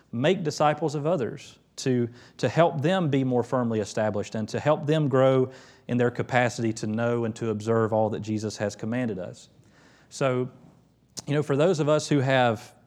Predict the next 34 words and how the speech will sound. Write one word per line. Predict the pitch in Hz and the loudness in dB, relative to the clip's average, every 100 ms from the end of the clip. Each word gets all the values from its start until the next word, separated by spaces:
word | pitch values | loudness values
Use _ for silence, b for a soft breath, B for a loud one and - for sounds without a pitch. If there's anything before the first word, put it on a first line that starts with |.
| - | -10
kids | - 165 175 | 2 4 4
at | 175 160 | 4 2
home, | 185 196 196 185 - B B B - | 0 2 0 -4 -8 B B B 4
that's | 160 170 - | 4 4 2
where | 151 160 | 4 6
our | 147 | 4
mission | 139 160 - 135 | 4 0 0 -2
field | - 147 151 | 0 0 0
begins. | 131 120 147 120 78 - - - _ b b b | 0 -2 -4 -6 -10 -16 -20 -20 _ b b b
I | 113 | -4
mean, | |
that's | 123 170 - | 2 2 2
been | 156 143 | -2 0
one | 143 | 0
of | 127 | 0
the | 113 | -2
biggest | 104 143 147 - | 0 0 0 -2
things | 147 147 127 | -2 -2 -2
that | |
God | 117 123 131 | 0 2 2
has | 110 - - b b b - | 0 -6 -18 b b b -4
awakened | 110 151 156 135 120 | 2 2 2 -2 -2
me | 127 123 | -2 -2
to | - 131 120 117 127 - - | -2 0 2 2 -2 -6 -8
in | 117 | -6
the | 107 | -6
past | - 131 127 - - - b b b | 0 2 2 -2 -14 -20 b b b
five | - 131 139 131 | -2 4 4 4
and | 123 | 2
a | |
half | 117 123 117 | 2 2 0
years, | 127 143 120 98 87 - - b b - | -2 0 0 -2 -6 -14 -20 b b -6
is | 127 113 | -6 -4
that | 110 110 107 - - | 0 0 -2 -6 -6